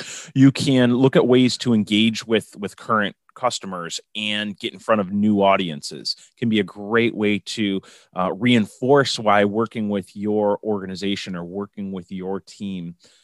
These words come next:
uh, is, is such a great decision. And then you can look at collaborat-, collaborating with industry leaders, collaborating with clients, with your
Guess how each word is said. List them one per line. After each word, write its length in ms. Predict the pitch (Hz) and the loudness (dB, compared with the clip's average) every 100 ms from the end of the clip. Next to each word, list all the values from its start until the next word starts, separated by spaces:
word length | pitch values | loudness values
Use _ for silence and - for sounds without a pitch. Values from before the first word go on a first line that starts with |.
| _ - | _ -6
uh, 260 | 87 85 - | -4 -4 -4
is, 560 | 98 98 95 - - - - | -4 -4 -4 -6 -8 -10 -10
is 120 | - | -2
such 200 | 117 - | -2 -2
a 20 | |
great 240 | 95 92 | -4 -6
decision. 560 | - 78 95 87 - - _ _ _ _ _ - - - 156 | -6 -6 -4 -4 -6 -16 _ _ _ _ _ -20 -20 -2 4
And 120 | 160 | 6
then 140 | 185 | 6
you 60 | 196 | 6
can 180 | 190 185 | 4 2
look 200 | 190 202 | 2 2
at 240 | 208 - - | 2 0 -6
collaborat-, 480 | - 147 156 160 - _ _ _ - | -2 0 0 -2 -6 _ _ _ -16
collaborating 760 | 120 139 165 131 104 104 139 | 0 2 2 0 0 -2 -2
with 380 | 131 123 123 - - | 0 2 0 -4 2
industry 360 | 139 143 131 | 2 4 0
leaders, 480 | 123 160 - - - | -2 -4 -8 -12 -14
collaborating 640 | - 131 123 135 135 139 131 | -4 0 0 0 -4 -4 -8
with 140 | 120 | -14
clients, 640 | - 127 131 95 69 - | -10 -6 -4 -6 -10 -16
with 160 | 107 | -18
your 100 | - | -18